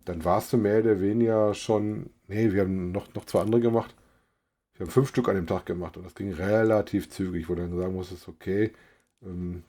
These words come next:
wenn wir uns überlegen, so die letzten Monate war jetzt doch das mit dem Lab-Caches das easy peasy Ding,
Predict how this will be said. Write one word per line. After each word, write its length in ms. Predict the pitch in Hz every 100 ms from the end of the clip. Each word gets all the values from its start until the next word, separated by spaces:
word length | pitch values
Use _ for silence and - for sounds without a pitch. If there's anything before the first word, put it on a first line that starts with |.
| _
wenn 120 | 95
wir 60 | 107
uns 100 | 92
überlegen, 380 | 101 95 110 104
so 80 | 98
die 80 |
letzten 320 | 92 107 - 110
Monate 460 | 110 113 107 101
war 180 | 92 98
jetzt 240 | 101 -
doch 260 | 104 95 -
das 320 | 87 92 -
mit 300 | 95 98 -
dem 160 | 101 90
Lab-Caches 540 | 98 - 107 98 95
das 260 | - 117 -
easy 240 | 113 98
peasy 400 | 95 - 101 98
Ding, 340 | 92 98 98